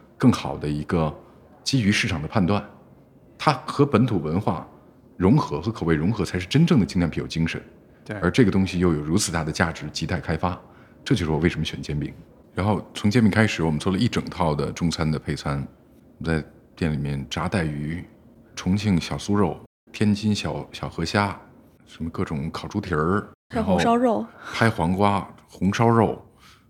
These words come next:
Speaker 1: <laughs> 呃，等等等等嘛。隔壁那个酸皮屋给大-，经常给大家推荐一道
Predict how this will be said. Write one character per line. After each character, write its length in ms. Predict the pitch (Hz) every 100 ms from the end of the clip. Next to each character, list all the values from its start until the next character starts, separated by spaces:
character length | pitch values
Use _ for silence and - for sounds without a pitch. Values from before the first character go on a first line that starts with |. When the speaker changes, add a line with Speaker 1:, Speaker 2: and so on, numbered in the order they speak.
| -
Speaker 1:
<laughs> 800 | 120 - 123 - - - - _
呃， 320 | 82 82 80 78
等 160 | - 98
等 160 | 110 73
等 140 | 87
等 180 | 87 71
嘛。 240 | 82 80 - _
隔 120 | -
壁 100 | 82
那 80 | 85
个 60 | 80
酸 180 | 82
皮 120 | 82 80
屋 400 | 87 82 69 - - -
给 100 | -
大-， 60 | 65 - -
经 140 | 90
常 80 | 87
给 60 |
大 80 | 78
家 40 | 80
推 300 | - 87 80
荐 80 |
一 80 | 76
道 280 | 73 71